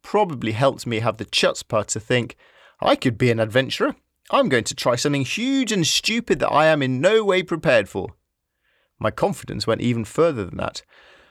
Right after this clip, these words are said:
"I'm going to contact everyone and tell them what an amazing speaker and writer I'll probably be. They should definitely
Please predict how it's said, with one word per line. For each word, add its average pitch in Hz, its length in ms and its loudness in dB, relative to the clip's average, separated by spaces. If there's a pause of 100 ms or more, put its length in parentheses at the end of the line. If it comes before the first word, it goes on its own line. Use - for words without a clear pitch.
(140)
"I'm 233 200 0
going 139 180 2
to 135 100 -2
contact 196 560 0
everyone 143 340 2
and 120 160 -6
tell 214 320 2
them 117 160 2
what 139 220 0
an 147 100 2
amazing 180 760 2
speaker 147 420 0
and 120 160 -2
writer 139 320 2
I'll 113 160 4
probably 170 680 -2
be. 107 320 -2 (500)
They 113 100 0
should 98 280 -6
definitely 165 580 -2